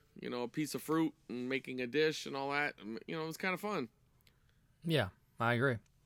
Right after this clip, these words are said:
Speaker 2: So really looking forward to the new Breath of the Wild, uh, Tears of the Kingdom game, which would, which should be out, I believe, next month, like I said.
Speaker 1: Now, are you gonna go
Speaker 2: So
Speaker 1: all
Speaker 2: that's
Speaker 1: out,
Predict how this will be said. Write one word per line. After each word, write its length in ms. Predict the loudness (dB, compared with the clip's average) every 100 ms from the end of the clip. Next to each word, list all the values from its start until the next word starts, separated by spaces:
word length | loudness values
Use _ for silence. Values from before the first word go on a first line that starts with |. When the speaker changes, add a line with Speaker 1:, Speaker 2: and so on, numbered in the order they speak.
| _ _ -20 -20 -20 -20 -20 -20 -8
Speaker 2:
So 140 | 6 10
really 160 | 12
looking 180 | 12 10
forward 320 | 8 10 10
to 180 | 8 6
the 240 | 10 10
new 160 | 10 8
Breath 200 | 6 4
of 60 | 4
the 80 |
Wild, 380 | 4 8 8 8
uh, 200 | 6 4
Tears 360 | 6 8 8 8
of 80 | 4
the 80 | 2
Kingdom 500 | 2 4 4 2 0
game, 260 | 2 2
which 200 | 0 -2
would, 120 | -4 -6 _ -6
which 140 | -2 0
should 220 | 0 2
be 160 | 4
out, 160 | 4 2 -4
I 60 | -2
believe, 300 | 0 0 0
next 220 | -2 0
month, 240 | -2 -2
like 140 | -6 -6
I 60 |
said. 320 | -4 -4 -6 -8
Speaker 1:
Now, 120 | 2 4
are 100 | 6
you 200 | 4 2
gonna 220 | 0 0
go 140 | 2
Speaker 2:
So 60 | 10
Speaker 1:
all 60 | 12
Speaker 2:
that's 140 | 12
Speaker 1:
out, 280 | 10 6